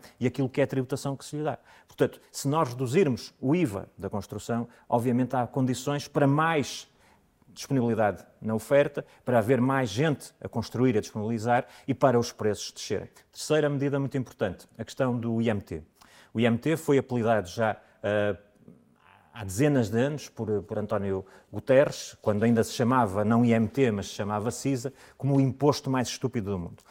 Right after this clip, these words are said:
Veja como são as coisas, que passaram estes anos todos, passaram décadas, e continuamos a ter esse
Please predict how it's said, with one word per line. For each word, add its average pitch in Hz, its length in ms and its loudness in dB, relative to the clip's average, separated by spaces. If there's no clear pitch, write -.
Veja 139 340 0
como 131 200 -6
são 120 180 -2
as 113 140 -8
coisas, 147 440 -6
que - 60 -18
passaram 160 440 2
estes - 240 -6
anos 135 220 0
todos, - 260 -6
passaram 113 400 -6
décadas, 110 540 -8
e 190 80 -8
continuamos 175 1080 0
a 117 100 -4
ter 117 260 0
esse 117 420 -2